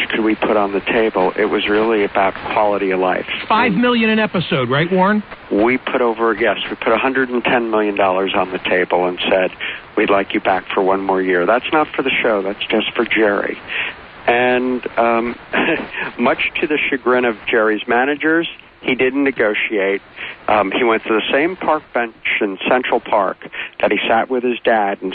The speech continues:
Speaker 1: said, "I want to be a stand-up comic." He went to that same bench, said to his managers, "We're gonna walk away from N B C."
Speaker 2: My favorite vignette in the whole book, uh, George Shapiro relates that at eighty-first and Central Park West,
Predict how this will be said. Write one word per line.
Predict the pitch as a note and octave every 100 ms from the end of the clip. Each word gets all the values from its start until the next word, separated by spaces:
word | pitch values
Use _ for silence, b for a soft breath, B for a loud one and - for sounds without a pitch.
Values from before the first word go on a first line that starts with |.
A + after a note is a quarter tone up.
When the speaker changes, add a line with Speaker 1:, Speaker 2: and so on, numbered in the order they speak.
| -
Speaker 1:
said, | G#2 F#2+ - B B B
"I | -
want | A2 G#2 G#2+
to |
be | A2
a | G#2+ -
stand-up | A2 G2 G2 F#2
comic." | - G#2 F2+ - - - -
He | A2
went | G#2 G2+
to | G#2+ E2+
that | G2+ G#2+ - -
same | B2+ A2+ A#2
bench, | G#2+ F#2+ F2+ - - - B B B B - -
said | G#2+ G2+
to | A#2+
his | G#2+ -
managers, | G2+ G2 G2 - F2+ F2 - - B B B B _ _ - _ - _ _
"We're | G#2+ G#2+
gonna | G#2 G2+
walk | G2 F#2+ -
away | G2 F2+
from | -
N | F#2+ F2
B | F2
C." | - - - G3
Speaker 2:
My | G3
favorite | F3+ A3+ A3 A3
vignette | D#3 G#3 G3+ F#3 D3+ -
in | F#3+
the | F3+
whole | D3 F3+
book, | D#3 E3+ B2+ - -
uh, | F3 D#3 D#3+ D#3
George | C3+ F#3+ G3 F#3
Shapiro | G3+ D#3+ F#3+ E3+ A#2
relates | A#2 D3+ E3+ E3+ D#3 -
that | E3+
at | D#3+
eighty-first | F#3 F3 F#3+ - F3+ F3 -
and | E3 D3+
Central | F#3+ E3+ F3+
Park | - F#3 D#3+
West, | D#3+ E3+ E3